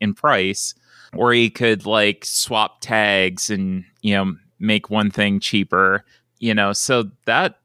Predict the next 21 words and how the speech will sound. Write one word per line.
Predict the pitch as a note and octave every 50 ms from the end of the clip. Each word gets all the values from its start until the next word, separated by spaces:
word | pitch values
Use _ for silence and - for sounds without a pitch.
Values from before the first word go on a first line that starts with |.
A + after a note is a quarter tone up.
| _ _ _ _ _ _ _ -
I | - C#3
think | - A#3 A#3+ C#4
I'm | A#3+ F#3+
gonna | E3+ F3 D3 A#2+
go | G2+ A#2+ A#2
with | A2 G2+ F#2 -
that | G#2 G#2 G2 F#2 F2+ F#2 F#2
as | F#2+ F#2+ F#2+ - - -
ridiculous | G#2 G2 F2+ G2 G2 - - F#2 F#2 F2 F2+ -
seam, | - - E2+ F2 F2+ F2+ F#2+ G#2
because | F#2+ F2+ - G#2+ F#2+ F#2+ - -
that's | - A2+ A#2 A#2+ - - -
one | A#2 A2 G#2+ G#2 G2+ G2
that | G2 F#2+
I | F#2 F#2+ F#2+
haven't | F#2+ G2 G2 G2 F#2 F#2+ F#2 -
really | - F#2 F#2 F2+ G2 F#2+
seen | - - - - E2+ G2
covered | A3 - - F#2 F#2 F2+ F2 -
at | - - -
all. | F#2+ - - - - C#3